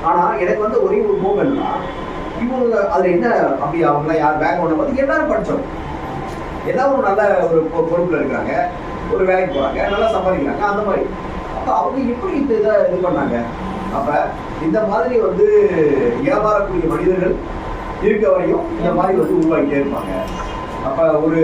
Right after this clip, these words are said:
பறவை வந்து இந்த கவிதையில சொன்ன மாதிரி, ஆஹ், தன் கிளைகளை உலுக்கி ஓசையிட்டு கொண்டே இருக்கிறது. ஏமாற்றவர்கள் தங்களுக்கான வலையை விரித்து கொண்டே இருக்கிறார்கள்.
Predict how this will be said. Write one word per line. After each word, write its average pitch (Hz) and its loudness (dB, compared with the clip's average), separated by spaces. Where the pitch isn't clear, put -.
பறவை 196 2
வந்து 185 2
இந்த 143 2
கவிதையில 160 0
சொன்ன 139 0
மாதிரி, - -2
ஆஹ், 135 0
தன் 165 0
கிளைகளை 214 2
உலுக்கி 208 -2
ஓசையிட்டு 208 2
கொண்டே 175 4
இருக்கிறது. 185 0
ஏமாற்றவர்கள் 185 2
தங்களுக்கான 160 0
வலையை 175 4
விரித்து 151 0
கொண்டே 151 4
இருக்கிறார்கள். 120 2